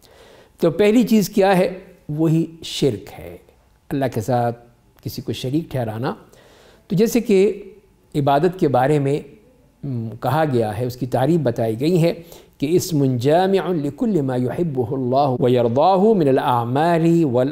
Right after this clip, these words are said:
अक़वालि ज़ाहिरति वल बातिना, कि इबादत किस चीज़ का नाम है?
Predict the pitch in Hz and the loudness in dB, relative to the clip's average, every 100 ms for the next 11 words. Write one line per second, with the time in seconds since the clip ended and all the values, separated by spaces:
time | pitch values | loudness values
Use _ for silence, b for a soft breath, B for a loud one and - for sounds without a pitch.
0 | - 123 - 127 135 147 147 143 120 117 | -2 -6 -2 2 2 4 2 0 -2 0
1 | 120 117 123 127 - 147 190 131 107 104 | 0 0 -2 -2 -4 -6 -2 -2 -2 -4
2 | 87 - 90 - - _ _ _ _ _ | -8 -10 -14 -14 -18 _ _ _ _ _
3 | _ _ _ _ _ _ 151 156 170 - | _ _ _ _ _ _ 2 2 2 -2
4 | B B B B _ _ 135 131 151 220 | B B B B _ _ -2 0 2 2
5 | - - 175 - 185 185 156 147 165 160 | 0 -6 -6 -2 -4 -2 0 0 0 -2